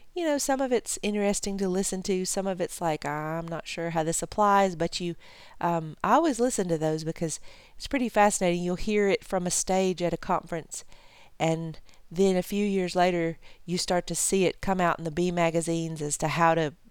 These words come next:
uh, apply that and how that impacts actual practice. So one of the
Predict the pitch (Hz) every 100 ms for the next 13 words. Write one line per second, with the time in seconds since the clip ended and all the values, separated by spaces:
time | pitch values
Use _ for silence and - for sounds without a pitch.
0 | - 156 143 - - 175 170 160 147 -
1 | 151 160 156 - 165 160 - 147 - -
2 | - - - - - 170 - 160 151 165
3 | 160 - 147 139 - - - - - -
4 | - - - - _ _ _ _ _ _
5 | _ _ _ _ _ _ - - _ _
6 | - - - - - 240 233 285 269 170
7 | 160 170 160